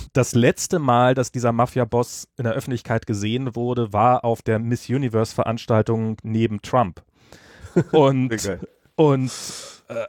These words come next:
Speaker 1: also, äh, also der hat offensichtlich massive oder, oder hat offensichtlich Beziehungen
Speaker 2: Ja,
Speaker 1: zur,
Speaker 2: Weltkontakte, ja.
Speaker 1: zur Mafia und auch zur, zur russischen Mafia.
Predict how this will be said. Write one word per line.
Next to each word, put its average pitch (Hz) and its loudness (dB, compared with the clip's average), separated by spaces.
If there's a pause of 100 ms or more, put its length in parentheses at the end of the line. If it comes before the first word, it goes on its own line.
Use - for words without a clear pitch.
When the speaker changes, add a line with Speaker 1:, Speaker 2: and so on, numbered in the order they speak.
Speaker 1:
also, 143 4 (540)
äh, 147 -8 (920)
also 160 2
der - 0
hat - -2 (120)
offensichtlich 143 -2
massive 143 2 (720)
oder, 151 0
oder 139 2
hat 160 0
offensichtlich 143 -2
Beziehungen 147 2
Speaker 2:
Ja, 104 4
Speaker 1:
zur, 139 2
Speaker 2:
Weltkontakte, 90 -6
ja. 87 -4
Speaker 1:
zur 127 4
Mafia 139 2
und 131 -4
auch 135 0
zur, 123 -2
zur 117 -6
russischen 135 -2
Mafia. 117 -4